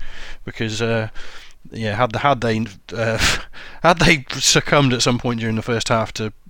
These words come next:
basically City having all of the ball and penning them back in their half, then I think City would have probably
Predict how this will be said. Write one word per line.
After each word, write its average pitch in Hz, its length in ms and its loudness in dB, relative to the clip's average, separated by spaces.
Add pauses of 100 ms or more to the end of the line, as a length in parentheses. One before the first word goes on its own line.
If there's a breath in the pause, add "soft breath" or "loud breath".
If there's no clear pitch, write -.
(160)
basically 120 440 -4
City 110 420 -4 (160)
having 113 380 -8
all 120 260 -2
of 107 80 -4
the 110 100 -6
ball 110 360 -6
and 110 200 -6 (280)
penning 147 320 2
them 120 160 -4
back 123 240 0
in 120 100 -4
their 120 220 -6
half, 120 380 -6 (540 loud breath)
then 117 140 0
I 120 60 2
think 117 280 -2
City 120 280 -2
would 117 100 -4
have 113 140 -8
probably 113 720 0